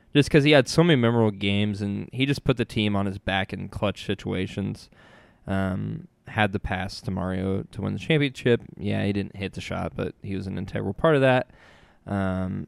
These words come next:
I just remember so many games against K-State, Oklahoma. He just would dribble down the court and pull up and just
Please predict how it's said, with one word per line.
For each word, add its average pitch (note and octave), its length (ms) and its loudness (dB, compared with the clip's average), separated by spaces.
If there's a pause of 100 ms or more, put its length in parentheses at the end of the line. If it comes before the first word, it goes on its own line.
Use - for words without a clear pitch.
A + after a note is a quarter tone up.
I G2+ 140 -2
just G#2+ 140 -4
remember G2 180 -4
so - 140 -8
many G2 160 -4
games F#2 320 -8
against F#2 320 -10
K-State, G2+ 600 -2
Oklahoma. F#2+ 640 -4
He G2+ 120 -2
just F#2+ 260 -8
would - 420 -8
dribble B2 240 4
down G#2 140 4
the F#2 80 -6
court G2+ 240 0
and - 120 -10
pull F#2 220 -6
up F2 220 -10
and F#2+ 120 -12
just - 300 -16